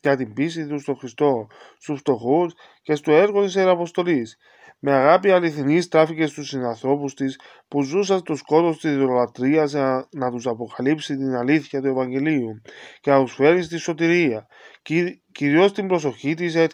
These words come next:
ήκησαν οι γυναίκες, που ζούσαν σκλάβες στην αγαλήνωτη αυθαιρεσία των ανδρών.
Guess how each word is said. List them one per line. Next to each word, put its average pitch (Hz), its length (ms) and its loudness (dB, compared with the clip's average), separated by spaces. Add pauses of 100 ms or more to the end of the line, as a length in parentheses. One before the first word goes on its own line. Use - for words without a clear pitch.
(120)
ήκησαν 156 840 -4
οι 127 60 -4
γυναίκες, 120 600 -2 (260)
που 139 140 -4
ζούσαν 190 340 2
σκλάβες 170 440 2
στην 151 300 -6 (180)
αγαλήνωτη 139 1200 -2 (600)
αυθαιρεσία 139 840 -4
των 139 140 -6
ανδρών. 120 480 -4